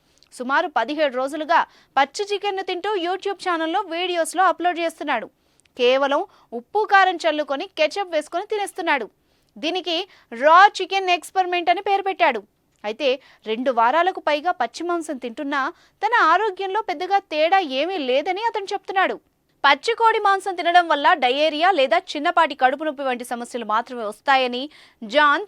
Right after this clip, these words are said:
తన ప్రయోగం ద్వారా తేల్చాడు. ప్రస్తుతం అతడు పచ్చి చికెన్ వీడియోలు సోషల్ మీడియాలో వైరల్ అవుతున్నాయి. ఇతని ప్రయోగాన్ని కొందరు అభినందిస్తే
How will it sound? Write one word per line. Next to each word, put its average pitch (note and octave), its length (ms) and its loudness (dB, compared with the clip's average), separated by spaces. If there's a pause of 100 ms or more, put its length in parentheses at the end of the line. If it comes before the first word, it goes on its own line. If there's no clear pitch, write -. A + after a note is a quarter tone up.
తన D#4 80 2
ప్రయోగం D#4 460 4
ద్వారా D#4 240 2
తేల్చాడు. C#4 460 -2 (340)
ప్రస్తుతం C4 480 -6 (240)
అతడు C#4 240 0
పచ్చి A3 360 -4
చికెన్ D4 420 -6
వీడియోలు C#4+ 680 -4 (580)
సోషల్ G4+ 400 2
మీడియాలో D4+ 440 2
వైరల్ E4+ 360 2
అవుతున్నాయి. B3 460 -4 (480)
ఇతని D#4+ 260 -2
ప్రయోగాన్ని F4 680 2
కొందరు E4+ 320 -2
అభినందిస్తే D#4 840 0